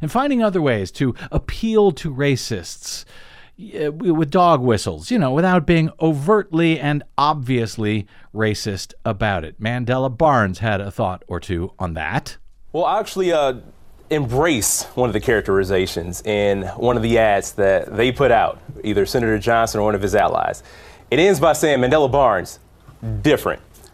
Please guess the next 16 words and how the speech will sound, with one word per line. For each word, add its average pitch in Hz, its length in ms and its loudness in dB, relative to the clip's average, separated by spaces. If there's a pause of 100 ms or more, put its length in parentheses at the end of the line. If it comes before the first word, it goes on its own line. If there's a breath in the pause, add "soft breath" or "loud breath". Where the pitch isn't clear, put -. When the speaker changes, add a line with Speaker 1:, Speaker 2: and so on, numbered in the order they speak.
(200)
Speaker 2:
I 214 100 4
embrace 165 320 4
that - 200 -2 (140)
because 143 200 0
we 185 100 4
don't 170 180 6
have 147 180 4
enough 104 200 0
working 95 240 -2
class 90 280 0
people 92 300 -4
in 87 40 -2
the 85 60 -2
United 85 260 0
States 76 280 -4
Senate. - 280 -2